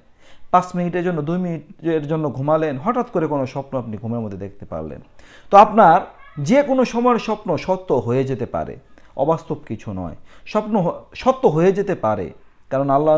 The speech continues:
নবী বলেছেন, কিয়ামতের আগ মুহূর্তে মানুষের স্বপ্ন বেশি বেশি সত্যে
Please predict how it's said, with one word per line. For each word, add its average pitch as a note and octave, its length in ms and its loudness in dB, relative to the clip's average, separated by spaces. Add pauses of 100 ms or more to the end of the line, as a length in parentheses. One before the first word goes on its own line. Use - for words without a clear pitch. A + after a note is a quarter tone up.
নবী D3+ 120 -2 (100)
বলেছেন, C#3 340 -4
কিয়ামতের E3 440 -2 (100)
আগ D3+ 60 -2 (100)
মুহূর্তে C3+ 320 -6 (520)
মানুষের D#3 360 -2 (120)
স্বপ্ন D#3+ 240 -8 (200)
বেশি B2+ 300 -4
বেশি D3 260 -6 (580)
সত্যে F3+ 580 0